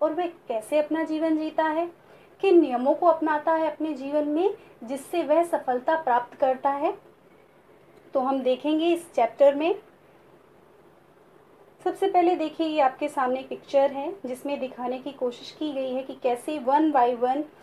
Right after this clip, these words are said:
एक एक step चढ़कर, धीरे धीरे मेहनत कर कर हम कैसे इन दस नियमों को अपनाकर सफलता प्राप्त कर सकते हैं, कैसे ऊंचाइयों तक पहुंच सकते हैं।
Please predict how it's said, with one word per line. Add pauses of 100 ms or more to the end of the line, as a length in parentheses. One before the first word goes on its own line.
(240)
एक
एक
step
चढ़कर,
धीरे
धीरे
मेहनत
कर
कर
हम
कैसे (440)
इन
दस
नियमों
को
अपनाकर
सफलता
प्राप्त
कर
सकते
हैं,
कैसे
ऊंचाइयों
तक (120)
पहुंच
सकते
हैं।